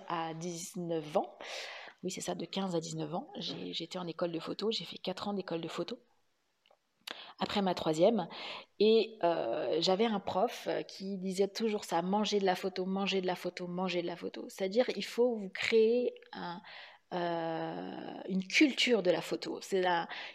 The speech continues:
il faut que vous exerciez votre œil. Euh, et en l'exerçant, donc ça passe par le visuel, ça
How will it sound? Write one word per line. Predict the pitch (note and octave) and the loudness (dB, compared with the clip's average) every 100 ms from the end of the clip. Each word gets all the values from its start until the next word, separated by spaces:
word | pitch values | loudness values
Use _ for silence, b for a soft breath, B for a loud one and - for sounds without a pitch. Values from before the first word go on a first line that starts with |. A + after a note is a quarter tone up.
| - | -6
il | - | 8
faut | B3 | 8
que | G3+ | 8
vous | G#3 G#3 | 2 4
exerciez | C4+ A3+ A3 - A3 | 4 6 2 2 2
votre | G3+ G3 - | 4 2 0
œil. | E3+ F3 - B B B - | -2 -4 -6 B B B 0
Euh, | F3+ F3 | 2 4
et | G3+ | 2
en | F3+ | 4
l'exerçant, | F3+ C#4+ B3+ B3 - - C4+ C#4 | 6 6 6 2 2 -2 0 0
donc | F#3 - | -2 0
ça | F#3+ | -2
passe | - G3 - - | 0 -2 -2 -2
par | F#3 E3+ E3 | 0 0 0
le | D#3+ | -4
visuel, | E3 D#3+ E3 B3 C#4 | -4 -2 0 0 0
ça | - | -6